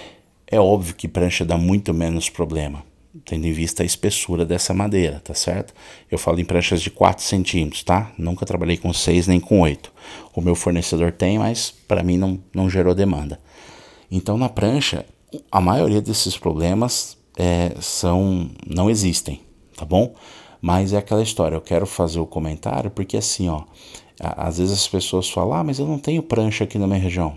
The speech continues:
Beleza, faz com tábua, ué, né? Dá pra trabalhar com tábua. A história do Estúdio Mac é escrita com tábua, cara. As guitarras são feitas com tábua. Noventa por cento que eu faço aqui é tábua. É, é,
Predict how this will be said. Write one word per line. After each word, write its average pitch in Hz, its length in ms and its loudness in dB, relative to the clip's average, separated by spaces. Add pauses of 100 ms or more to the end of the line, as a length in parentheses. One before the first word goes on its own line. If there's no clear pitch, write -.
Beleza, 160 360 2
faz - 220 -2
com - 100 -2
tábua, 220 480 -6 (320)
ué, 127 220 -2 (500)
né? 135 220 2 (1200)
Dá 87 120 2
pra - 120 -2
trabalhar 117 300 0
com 104 120 -2
tábua. 80 500 -2
A 87 60 -2
história 101 420 2
do 127 120 -2
Estúdio 92 440 0
Mac 95 380 0 (100)
é 90 140 0
escrita 208 460 0
com 214 160 -4
tábua, 226 400 0
cara. - 340 -4 (340)
As - 160 -2
guitarras 90 440 -4
são 151 160 -2
feitas - 360 -2
com - 180 -2
tábua. - 360 -2 (240)
Noventa 113 560 4
por - 160 -6
cento 107 260 -2
que - 80 -6
eu 95 60 0
faço - 260 -4
aqui - 140 -4
é 107 60 2
tábua. 110 500 2 (420)
É, 78 260 0
é, 78 100 -6